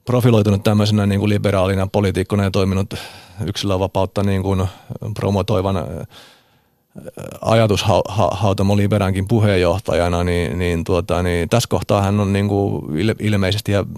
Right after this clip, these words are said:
vähän muissakin teksteissä käynyt ilmi, että niinku tämmöisen niinku oppivelvollisuuden ja, ja sen, sen kaltaisen niinku pakon kannalla. Et, että, että, tuota, niin, täs-, tässähän jopa, jopa niinku olisi valmis nykykäytäntöjä niinku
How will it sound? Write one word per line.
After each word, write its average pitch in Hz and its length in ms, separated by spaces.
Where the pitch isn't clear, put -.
vähän 101 200
muissakin 98 340
teksteissä 104 300
käynyt 95 260
ilmi, 98 200
että 98 120
niinku 104 140
tämmöisen 101 240
niinku 110 160
oppivelvollisuuden 101 800
ja, 92 80
ja 98 140
sen, 107 260
sen 110 200
kaltaisen 95 360
niinku 107 160
pakon 101 360
kannalla. 85 680
Et, - 200
että, 82 420
että, 76 260
tuota, 85 400
niin, 85 220
täs-, - 280
tässähän 113 440
jopa, 113 240
jopa 107 260
niinku 101 200
olisi 101 200
valmis 98 320
nykykäytäntöjä 90 680
niinku 80 340